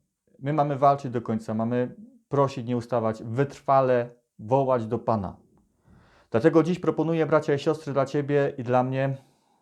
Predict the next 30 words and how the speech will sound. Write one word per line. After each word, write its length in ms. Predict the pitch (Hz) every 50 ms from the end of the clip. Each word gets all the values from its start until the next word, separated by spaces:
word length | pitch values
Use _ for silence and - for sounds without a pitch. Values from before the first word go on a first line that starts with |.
| -
e, 220 | - 127 117 117 117
takie 280 | 117 135 127 - 139
wyzwanie. 520 | 120 131 123 123 123 123 120 107 101 92 90
Spróbuj 420 | - - - 165 190 175 175 175
sobie 260 | 170 170 156 143 143
uświadomić 560 | 143 139 - 143 131 147 147 143 147 135 139 -
tą 220 | - 147 143 139
rzecz, 380 | 123 127 120 123 120 - - _ _ _ _ _ _ _ _ _ _ _ _ _ _ _ _ _ _ _ _ _ _ _ _ _ _
którą 300 | - - 170 165 170 170
już 100 | 165 147
odpuściłeś, 800 | 165 160 165 - 165 - - - 127 101 82 78 - - _ _ _ _ _ _ _
tą 180 | _ - 170 170
sprawę, 340 | 165 - 170 165 160 165 160
którą 240 | 165 165 156 156 151
uznałeś, 360 | 147 135 147 147 147 147 131
że 80 | 139 139
Jezus 440 | 135 123 131 135 120 - - _ _ _ -
jest 380 | 131 151 165 165 165 165 -
już 200 | 147 143 143 -
przegrana. 540 | - - 139 123 113 117 107 95 87 82 85 - _ _ _ _ _ _ _ _ _ _ _ _ _ _ _
I 80 | - 113
spróbuj 400 | - - - 208 185 175 175 170
dziś 400 | 147 151 147 143 - - _ _ _ _ _ _ _ _ _ _ _ _ _ _ _
kolejny, 480 | - - 139 156 160 170 170 170 165 156
może 220 | 147 139 123 123
setny, 340 | 113 - 151 147 - - 147
może 180 | 135 127 123 117
tysięczny 480 | - - - 147 139 139 - - 127
raz 340 | 113 113 117 117 117 - _ _ _ _ _ _ _ _ _ _ _
zawołać 880 | 120 110 135 135 131 131 147 147 143 143 143 139 139 - - - _